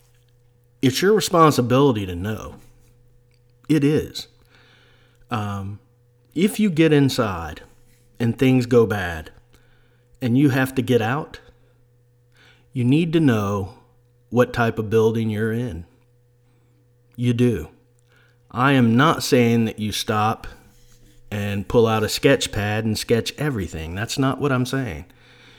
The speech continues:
We're human beings. There's only so much information we can take in. But as you're walking to the scene, look around you.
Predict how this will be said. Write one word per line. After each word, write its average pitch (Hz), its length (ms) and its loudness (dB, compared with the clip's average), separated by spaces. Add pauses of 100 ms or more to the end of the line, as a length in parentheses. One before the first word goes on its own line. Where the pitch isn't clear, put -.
(160)
We're 120 160 0
human 131 400 4
beings. 139 540 2 (320)
There's 101 160 -8
only 120 220 4
so 127 200 4
much 120 240 4
information 113 640 0
we 110 100 0
can 107 200 -4
take 110 280 0
in. 110 300 -2 (1300)
But 135 100 6
as 139 200 8
you're 196 140 6
walking 156 460 2
to 147 120 4
the 117 120 2
scene, 101 540 -4 (460)
look 117 360 0
around 123 500 0
you. 67 160 -12